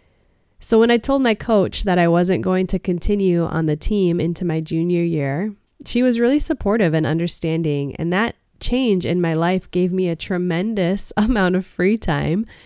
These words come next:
during the final years of my college experience. Our practices were four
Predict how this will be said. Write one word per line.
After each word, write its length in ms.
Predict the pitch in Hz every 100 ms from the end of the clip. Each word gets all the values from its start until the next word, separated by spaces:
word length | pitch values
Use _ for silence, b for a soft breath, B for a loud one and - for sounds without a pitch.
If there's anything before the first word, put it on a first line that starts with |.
| B B B
during 280 | 185 208 196
the 100 | 190
final 360 | 185 175 185 185
years 340 | 175 180 190
of 100 | 170
my 140 | 160
college 340 | 151 170 160 156
experience. 600 | 151 - 196 180 147 156 -
Our 260 | 180 220 240 _
practices 840 | - 185 185 - 185 175 156 147 147
were 120 | 151
four 380 | - - 185